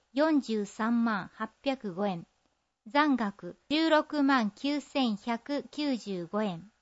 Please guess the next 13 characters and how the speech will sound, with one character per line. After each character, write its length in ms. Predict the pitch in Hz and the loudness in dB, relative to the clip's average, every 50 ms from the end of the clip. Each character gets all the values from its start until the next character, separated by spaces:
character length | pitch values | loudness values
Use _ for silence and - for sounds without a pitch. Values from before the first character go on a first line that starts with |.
| _ _ _ _ _ _ _ _ | _ _ _ _ _ _ _ _
交 220 | 302 320 330 339 | 2 4 4 4
付 180 | - - 339 285 | 2 -2 -4 -2
額 400 | 254 240 226 - - 190 180 - | -2 -4 -4 -4 -10 -12 -14 -10
合 240 | - 254 269 269 240 | -2 0 0 2 0
計 360 | - - - 180 165 156 - _ _ _ _ _ _ _ _ _ _ _ _ | 0 -6 -8 -8 -8 -8 -10 _ _ _ _ _ _ _ _ _ _ _ _
五 100 | 214 233 | -4 -2
百 340 | 262 311 311 302 - 285 | 0 0 -2 -2 -2 -2
六 280 | 269 269 269 269 277 285 | -2 -2 -2 -4 -6 -8
十 240 | 233 - 262 262 254 | -6 -4 -2 -2 0
万 320 | 240 240 233 226 208 185 175 | 0 0 0 -2 -2 -4 -6
円。 200 | 160 151 143 - _ _ _ _ _ _ _ _ _ _ _ | -8 -10 -12 -14 _ _ _ _ _ _ _ _ _ _ _
支 200 | _ _ 269 247 | _ _ -8 -8
出、 460 | - 294 277 - - - 254 233 - | -6 -8 -10 -10 -8 -8 -8 -8 -8